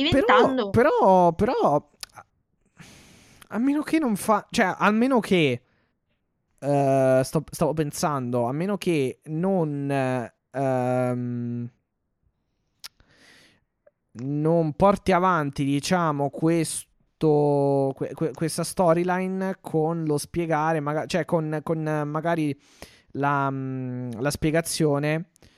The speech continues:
Speaker 1: eh, magari, non lo so, ehm, provi a giustificare, tra virgolette, quello che hanno fatto i Bucks, magari come un tentativo di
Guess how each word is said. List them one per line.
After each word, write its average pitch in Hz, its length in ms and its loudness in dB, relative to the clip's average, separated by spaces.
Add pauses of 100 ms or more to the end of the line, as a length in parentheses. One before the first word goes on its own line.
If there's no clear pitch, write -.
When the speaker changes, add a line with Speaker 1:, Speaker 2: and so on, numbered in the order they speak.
(400)
Speaker 1:
eh, - 120 -6 (1200)
magari, 131 640 -4
non 127 140 -4
lo 135 100 0
so, 127 520 0
ehm, 113 1120 -6
provi 175 400 2
a 151 360 0 (120)
giustificare, 165 720 -2
tra 160 100 0
virgolette, 165 420 2
quello 175 200 2
che 185 80 0
hanno 170 120 0
fatto 196 220 -2
i 220 40 -2
Bucks, 175 400 -2
magari 165 380 0
come 170 280 -2
un 165 120 -2
tentativo 156 640 0
di 139 1000 -4